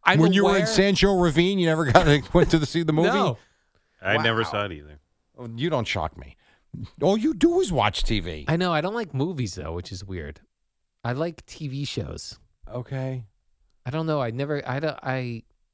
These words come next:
Speaker 1: I know I've seen parts of it 'cause it's been on T V for years and years.
Speaker 2: And you, it never, Morgan Freeman, nothing,
Speaker 1: Yeah.
Speaker 2: doesn't,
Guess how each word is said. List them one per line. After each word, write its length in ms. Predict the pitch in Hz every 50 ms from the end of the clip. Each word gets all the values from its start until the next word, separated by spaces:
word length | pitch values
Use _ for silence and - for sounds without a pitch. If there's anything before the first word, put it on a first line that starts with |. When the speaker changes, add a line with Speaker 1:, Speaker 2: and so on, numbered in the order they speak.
| _
Speaker 1:
I 100 | 151 160
know 240 | 170 180 190 196 208
I've 160 | 190 175 143
seen 240 | - - 175 160 147
parts 320 | - 147 147 143 139 -
of 80 | - 104
it 100 | 95 95
'cause 140 | - - 101
it's 140 | 110 104 -
been 160 | - 120 110
on 140 | 113 110 104
T 160 | - - 113
V 220 | 104 107 117 123 120
for 140 | - -
years 360 | 113 101 98 107 110 107 101 107
and 100 | 107 107
years. 300 | 104 107 110 117 127 123
Speaker 2:
And 160 | 131 139 147
you, 220 | 147 151 143 131 117
it 180 | - 127 123 113
never, 500 | 127 127 131 131 139 131 143 151 147 127
Morgan 460 | 110 110 117 131 143 151 143 156 151 135
Freeman, 680 | - - - 143 147 151 151 151 147 147 147 139 123 110
nothing, 440 | 117 135 139 131 - 143 143 139
Speaker 1:
Yeah. 140 | 113 117 123
Speaker 2:
doesn't, 400 | 120 113 101 139 135 - - -